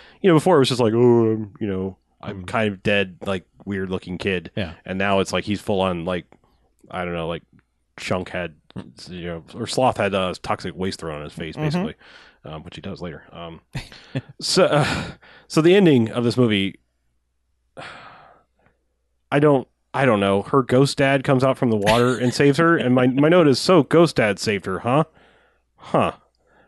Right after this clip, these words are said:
Speaker 1: Well, at least there was, wasn't a swerve ending besides that."
Speaker 2: Mm-hmm.
Speaker 1: And that's my note. <laughs> That's the last note of the movie. 'Cause, like, they're, yeah, both our hero, the male and female, are fine. They get hauled off in an ambulance and they actually, like, have a normal ending.
Speaker 2: Yeah.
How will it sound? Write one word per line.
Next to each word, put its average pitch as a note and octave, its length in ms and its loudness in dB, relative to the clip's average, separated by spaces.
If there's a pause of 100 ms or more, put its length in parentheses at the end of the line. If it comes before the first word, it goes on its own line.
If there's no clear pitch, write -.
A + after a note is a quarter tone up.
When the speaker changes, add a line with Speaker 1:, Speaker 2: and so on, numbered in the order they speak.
(200)
Speaker 1:
Well, D#3 400 4
at C3 80 2
least E3+ 220 4
there D#3+ 100 4
was, C#3+ 160 6
wasn't D#3+ 360 4
a C3 80 6
swerve D3 320 2
ending C3 220 4
besides B2 500 0
that." G2 300 -4
Speaker 2:
Mm-hmm. D#3 360 -4 (580)
Speaker 1:
And G#2 120 -2
that's G#2+ 140 -2
my G#2+ 100 0
note. F#2 220 -6 (180)
<laughs> - 200 -6
That's - 180 -2
the B2+ 80 0
last B2 260 0
note C3 120 4
of C3+ 60 2
the C3 60 0
movie. A#2 200 2
'Cause, A#2 200 -2
like, A#2 180 -2 (400)
they're, C3+ 220 2 (160)
yeah, A#2 100 0
both C#3+ 320 -2
our B2 220 2
hero, B2 340 2
the A#2 180 -8
male A#2+ 240 0
and A2+ 80 -2
female, A#2 240 -4
are G#2 140 -4
fine. G#2+ 400 -2
They F#2+ 200 -8 (280)
get - 180 -12
hauled G#2+ 220 -4
off G#2 160 -2
in G2 60 -8
an G2 80 -4
ambulance G#2+ 340 -4
and F#2 200 -6
they G2 200 -8
actually, G2+ 340 -6
like, G2 200 -8
have F#2+ 180 -6
a G2+ 40 -4
normal G#2 300 -4
ending. F2 300 -8
Speaker 2:
Yeah. F3+ 140 0